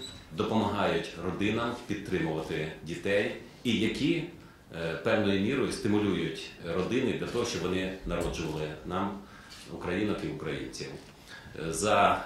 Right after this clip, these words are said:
дві тисячі одинадцятий рік, е, в Україні народилося п'ятсот дві тисячі п'ятсот дев'яносто п'ять дітей.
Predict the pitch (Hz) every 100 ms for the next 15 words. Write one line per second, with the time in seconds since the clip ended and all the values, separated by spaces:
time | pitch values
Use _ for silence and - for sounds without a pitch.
0 | - 90 92 101 98 92 95 87 - 95
1 | 107 139 - - 90 85 90 98 92 90
2 | 90 92 117 113 - 101 - - - -
3 | - 104 101 - 110 92 - - - -
4 | - 98 - - 120 120 120 - 113 113
5 | - 104 92 - 90 80 80 90 - 82
6 | 82 - - 87 87 - - - - -
7 | 147 95